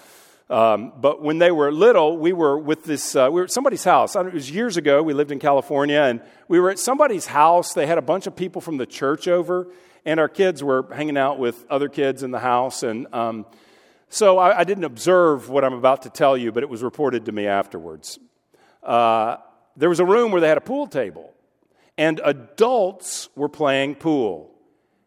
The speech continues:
and children were watching adults play pool, except one of my children.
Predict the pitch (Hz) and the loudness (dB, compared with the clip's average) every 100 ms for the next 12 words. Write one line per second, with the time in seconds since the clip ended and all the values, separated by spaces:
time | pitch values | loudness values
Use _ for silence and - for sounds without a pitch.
0 | _ 147 151 - 262 240 151 131 123 135 | _ -6 -6 -6 -6 -4 -2 -2 -2 -6
1 | - - 151 185 196 247 - 127 90 80 | -12 -10 -4 -2 0 -2 -4 -10 -14 -16
2 | _ _ _ _ _ _ 120 117 160 143 | _ _ _ _ _ _ -4 0 2 2
3 | 143 - - 165 120 - 208 135 135 - | 2 -6 -8 -6 -6 -2 0 2 0 -6
4 | _ _ _ _ _ _ _ 170 - 202 | _ _ _ _ _ _ _ -8 -2 -2
5 | 202 160 165 165 180 - 123 95 85 80 | -2 -6 -6 -2 -2 -2 -6 -8 -12 -20